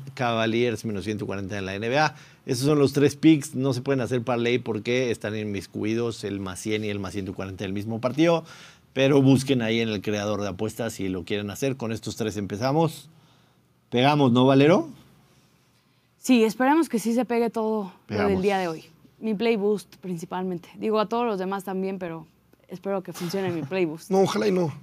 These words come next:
Speaker 2: ¿Por qué no?
Speaker 3: Pues porque va contra mis Bulls y también ya queremos jugar.
Speaker 1: Pues, ¿qué? Que
Speaker 2: No.
Speaker 1: haga, ¿qué? Que
Speaker 2: No,
Speaker 1: haga,
Speaker 2: no.
Speaker 1: que la gente gane, que haga treinta y seis y que ganen
Speaker 3: Eso
Speaker 1: los
Speaker 3: sí.
Speaker 1: Bulls.
Speaker 3: Eso sí, que la gente gane. Eso siempre.
Speaker 1: Chiste de lunes de tío.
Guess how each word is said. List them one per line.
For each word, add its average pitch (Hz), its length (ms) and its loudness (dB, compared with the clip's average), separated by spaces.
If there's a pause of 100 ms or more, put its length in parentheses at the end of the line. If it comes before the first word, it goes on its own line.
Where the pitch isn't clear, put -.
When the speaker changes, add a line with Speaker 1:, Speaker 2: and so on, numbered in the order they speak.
(200)
Speaker 2:
¿Por 254 140 2
qué 359 100 6
no? 392 80 6 (360)
Speaker 3:
Pues 202 100 -8
porque 240 160 4
va 247 120 10
contra 214 220 4
mis 202 140 8
Bulls 208 260 6
y 190 120 4
también 175 260 6
ya 196 80 4
queremos 190 280 4
jugar. 202 440 4
Speaker 1:
Pues, 110 160 -2
¿qué? 185 440 6
Que 175 120 6
Speaker 2:
No. 180 60 6
Speaker 1:
haga, 190 600 6
¿qué? 208 400 2
Que 294 80 4
Speaker 2:
No, - 60 4
Speaker 1:
haga, 190 240 2
Speaker 2:
no. 190 80 2
Speaker 1:
que - 40 2
la 131 120 4
gente 165 260 2
gane, 175 360 2
que - 100 -2
haga 139 160 2
treinta 117 340 0
y 113 60 0
seis 139 300 4
y 117 60 0
que 110 120 -4
ganen 113 160 0
Speaker 3:
Eso 113 80 2
Speaker 1:
los 110 100 2
Speaker 3:
sí. 117 80 2
Speaker 1:
Bulls. - 400 0 (260)
Speaker 3:
Eso 196 120 -6
sí, 151 180 -4
que - 140 -12
la 170 60 0
gente 160 200 0
gane. 139 140 -2 (600)
Eso 190 140 -4
siempre. 151 260 0 (1500)
Speaker 1:
Chiste 165 360 6
de 151 320 8
lunes 127 440 6
de 110 100 4
tío. 107 300 2